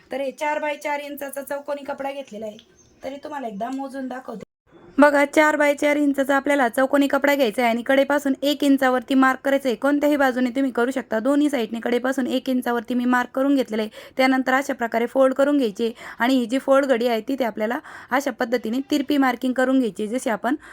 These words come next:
अ, एक इंच, अ, मार्क केलेलं आहे त्याप्रमाणे. आणि जशी मार्किंग केली, तशीच आपण कटिंग पण करून घेऊया, म्हणजे आपला षटकोनाचा आकार तयार होणार आहे. ठीक आहे, तर बघा, अशा पद्धतीने षटकोन आपला तयार झालेला आहे.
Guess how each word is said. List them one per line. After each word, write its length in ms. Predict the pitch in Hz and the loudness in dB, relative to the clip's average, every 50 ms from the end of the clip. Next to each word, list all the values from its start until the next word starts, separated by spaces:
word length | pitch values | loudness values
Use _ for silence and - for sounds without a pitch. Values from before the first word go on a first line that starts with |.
| - - - | -20 -16 -10
अ, 140 | 214 208 208 214 - - | -6 -4 -4 -4 -2 0
एक 200 | 262 277 262 269 | 0 0 0 -2
इंच, 220 | 247 247 226 - 247 285 349 - _ | -2 -2 -2 -2 -2 -4 -4 -6 _
अ, 200 | - 202 208 208 | -4 -2 -2 0
मार्क 280 | 208 226 240 240 233 233 - | 0 0 0 0 0 -2 -4
केलेलं 300 | - 240 233 233 233 226 | -4 -4 -4 -2 -2 -4
आहे 100 | 214 226 247 - | -4 -4 -2 -2
त्याप्रमाणे. 440 | 247 226 214 208 202 196 190 190 185 | 0 0 0 -2 -4 -4 -4 -6 -6
आणि 160 | 190 196 202 | -6 -4 -2
जशी 220 | 214 277 277 311 | -2 0 0 2
मार्किंग 360 | 277 254 240 233 226 254 247 | 0 0 0 -2 -2 -6 -4
केली, 200 | 233 262 262 254 | -4 -4 -4 -4
तशीच 300 | 233 208 262 254 285 247 | -4 -4 -4 -4 -4 -4
आपण 240 | 233 208 - 240 294 349 - - - - _ | -4 -4 -2 -4 -4 -6 -8 -14 -20 -8 _
कटिंग 320 | - 285 277 294 285 294 269 | 0 0 0 2 0 0 0
पण 180 | 277 294 294 | 0 0 0
करून 260 | 277 277 262 262 269 | 0 0 2 2 2
घेऊया, 280 | 262 247 226 196 196 190 | 2 2 0 0 -2 -2
म्हणजे 260 | 196 208 214 214 226 | -4 -4 -2 0 2
आपला 360 | 240 233 - 269 262 226 226 277 - - - - - - | 0 2 2 2 0 0 0 -4 -8 -14 -20 -20 -20 -6
षटकोनाचा 680 | - - 277 269 - - 294 285 277 262 247 - 262 339 - - - - - - - | -2 0 0 0 0 0 2 2 2 0 0 -2 -4 -4 -4 -10 -18 -20 -16 -2 0
आकार 340 | 226 233 - 247 254 277 277 - | 0 0 2 0 -2 -2 -2 0
तयार 240 | 285 277 269 262 262 | 0 2 2 2 0
होणार 220 | 254 226 190 185 | 0 -2 -4 -6
आहे. 140 | 190 185 170 - _ _ _ _ _ | -8 -10 -12 -14 _ _ _ _ _
ठीक 120 | 277 277 - - | -12 -8 -8 -8
आहे, 120 | 370 359 311 - | -8 -8 -6 -4
तर 80 | 247 | -2
बघा, 220 | 247 269 269 262 254 | 0 2 2 2 0
अशा 140 | 285 277 | 0 -2
पद्धतीने 440 | 262 220 254 254 254 254 220 220 226 226 | -4 -4 -2 -2 -2 -2 -2 -4 -6 -4
षटकोन 380 | - 262 233 - - 247 240 | -4 -6 -6 -4 -4 -4 -4
आपला 240 | 226 220 - 254 285 - - | -4 -2 -4 -4 -4 -2 -2
तयार 260 | 277 269 262 262 262 | 0 0 2 2 0
झालेला 300 | 262 254 214 202 190 190 | 0 0 -2 -4 -6 -8
आहे. 300 | 190 180 156 - _ _ | -10 -10 -14 -18 _ _